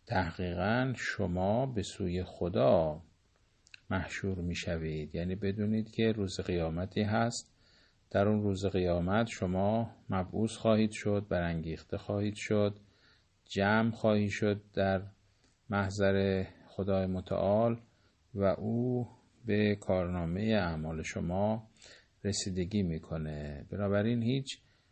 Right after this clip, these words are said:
جای نگرانی نیست. شما اصلاً کاری به مشرکان و عرب‌های جاهلی و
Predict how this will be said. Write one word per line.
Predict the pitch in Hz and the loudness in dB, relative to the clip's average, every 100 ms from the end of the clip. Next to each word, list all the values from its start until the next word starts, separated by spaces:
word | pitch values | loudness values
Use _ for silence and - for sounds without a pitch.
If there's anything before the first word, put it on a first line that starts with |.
| _ - | _ 2
جای | 120 131 | 6 8
نگرانی | 113 98 95 92 95 113 | 8 6 6 4 4 4
نیست. | 104 82 | 4 2
شما | - 95 101 | -4 -4 -2
اصلاً | 95 107 | -2 -4
کاری | 104 104 113 110 | -2 2 2 2
به | 107 104 | 2 0
مشرکان | 101 90 - 90 - 95 113 | 0 -4 -4 -6 0 0 2
و | 98 | -2
عرب‌های | 87 82 82 87 87 | 0 -2 -2 -2 -2
جاهلی | 90 87 85 82 87 110 | -2 -2 -2 -2 0 2
و | 110 98 | 2 2